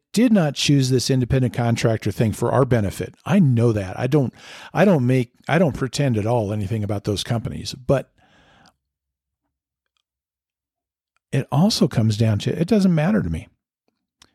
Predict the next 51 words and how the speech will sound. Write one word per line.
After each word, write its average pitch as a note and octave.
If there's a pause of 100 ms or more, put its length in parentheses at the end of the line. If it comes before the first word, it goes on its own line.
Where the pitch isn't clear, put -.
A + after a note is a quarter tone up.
(500)
Here's C4+
the F#3+
deal. F#3
They B2
contracted E3+
with A#2+
you A2+
as A#2+
a A2
business. G2+ (560)
And C3
yeah, D#3
that C#3+
let C#3+
them C#3
slip C#3
out B2+
of A#2+
a B2
lot A#2+
of A2+
the -
things A#2
on A#2
that. A#2
But A2+ (260)
the A#2+
other A#3
thing G#3
that C#3
happened C3
with G2
this F#2+
that - (540)
I D3
don't A3
think G#3
too G#3+
many G3
people G3+
realize F#3
is A2 (240)
when A3+
they A#3
made A3+
that G3+
choice, A#3+
they A3
forfeited E3+
the C3
right F3